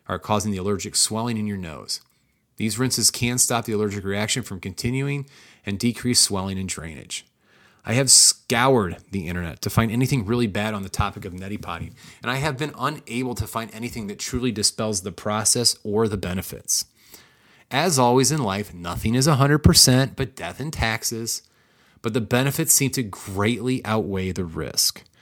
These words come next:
Again, making sure you're using clean, distilled water and a proper salt saline solution. Now, the reason I'm sharing this is because this has impacted my life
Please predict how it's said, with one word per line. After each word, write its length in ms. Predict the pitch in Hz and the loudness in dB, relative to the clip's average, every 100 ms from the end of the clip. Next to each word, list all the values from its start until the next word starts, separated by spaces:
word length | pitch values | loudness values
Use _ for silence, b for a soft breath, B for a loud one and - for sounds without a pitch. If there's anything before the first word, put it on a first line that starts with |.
| B _ | B _
Again, 460 | 117 107 113 85 - b b | -2 2 0 0 -8 b b
making 300 | 110 127 180 | -4 -2 2
sure 340 | 147 151 147 143 | 2 4 4 2
you're 160 | 120 | 2
using 320 | 107 98 98 92 | 0 -2 -4 -8
clean, 560 | - 101 104 123 143 - _ | -6 -4 -2 -2 -4 -10 _
distilled 440 | 110 - 113 147 147 | 4 4 4 2 2
water 400 | 110 101 104 101 B B | 2 2 0 -6 B B
and 140 | 139 175 | -4 -4
a 40 | |
proper 420 | - 160 143 180 | 0 2 4 4
salt 440 | 147 - 123 127 - | 4 4 4 2 2
saline 400 | 120 120 117 107 | 2 2 2 2
solution. 640 | - 95 104 120 - - _ _ _ _ _ _ _ _ _ _ _ _ _ | 2 2 0 0 -2 -6 _ _ _ _ _ _ _ _ _ _ _ _ _
Now, 300 | 131 131 120 - | 4 6 4 2
the 120 | 127 | 4
reason 320 | 214 311 233 | 6 6 4
I'm 140 | 160 | 2
sharing 480 | - - 185 139 95 | 4 4 4 2 -2
this 280 | 85 92 - | -2 0 0
is 80 | 107 | 0
because 320 | 135 139 117 | 0 0 2
this 160 | 160 - | 2 4
has 300 | 147 147 123 | 4 2 2
impacted 420 | 123 120 110 101 | 0 0 -2 -4
my 160 | 107 | -4
life 300 | 107 90 98 | -4 -6 -8